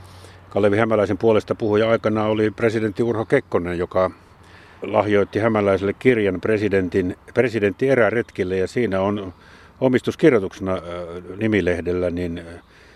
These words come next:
seuraava lause, että "teitä ei taaskaan kohdeltu valinnoissa oikeudenmukaisesti", ja allekirjoituksena Urho Kekkonen.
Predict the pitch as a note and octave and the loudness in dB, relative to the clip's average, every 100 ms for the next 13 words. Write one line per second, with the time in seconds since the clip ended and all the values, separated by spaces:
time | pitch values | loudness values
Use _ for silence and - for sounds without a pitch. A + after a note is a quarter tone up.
0 | - _ A2 G#2 F#2 F#2+ A2 G2+ - F2 | -20 _ 2 2 4 2 2 0 0 -4
1 | - A2 G2 - G2+ - C#3+ A#2+ - G2 | 0 0 0 0 -2 2 2 2 0 -2
2 | F2+ G#2 F#2+ F2 F#2 G2+ F#2+ F2 E2+ - | 0 -2 -2 -4 -2 0 0 -2 -6 -6
3 | F#2+ F#2+ F#2+ F2+ F#2+ G2+ F#2 E2+ E2 - | -4 -4 -2 -2 -2 -2 -2 -2 -8 -6
4 | F#2+ F#2+ F2+ F#2 F2 F2+ G#2+ G#2+ G2+ F#2+ | -4 -2 -2 -4 -4 -6 -4 -2 0 0
5 | B2 - F#2+ | -2 -2 -6